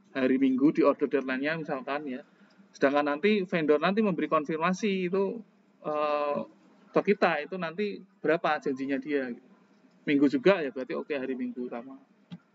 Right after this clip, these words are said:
Nah, ini nanti sebelah kanannya ini akan ada informasi, teman-teman, ada on time delivery-nya gitu. Jadi ini buat evaluasi kita gitu. Ya, on time delivery ini kira-kira buat apa? Ini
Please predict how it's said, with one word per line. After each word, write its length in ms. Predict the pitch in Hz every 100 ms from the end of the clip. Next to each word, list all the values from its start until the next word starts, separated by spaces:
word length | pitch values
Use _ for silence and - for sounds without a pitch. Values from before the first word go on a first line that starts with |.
| _ _ _ _ _
Nah, 120 | - 147
ini 120 | 175
nanti 240 | 185 226
sebelah 240 | 226 170 170
kanannya 400 | 175 180 185 208
ini 80 | 247
akan 240 | 226 226
ada 120 | 214 190
informasi, 480 | 190 190 214 214
teman-teman, 400 | 170 151 143 143
ada 320 | 147 160 170 208 _ _ _ _
on 160 | - 165
time 160 | 175 185
delivery-nya 720 | 165 156 175 180 196 165 151
gitu. 160 | 123 113 _ _ _
Jadi 120 | 143 196
ini 100 | 214 180
buat 160 | 165
evaluasi 480 | 170 170 160 151 180
kita 400 | 185 165 156 139
gitu. 120 | - - _ _ _ _ _ _ _ _ - - - - _ _
Ya, 160 | - 131
on 140 | 156
time 140 | 180 180
delivery 420 | 170 175 190 190
ini 80 | 262
kira-kira 640 | 262 226 247 269 226 - _ _ _ -
buat 140 | 165 220
apa? 340 | 226 180 170 _ _ _ _ _ _ _ _ _ _ _ _ _ _ _ _ _ _ _ _ _ _ _ _ _ -
Ini 160 | 165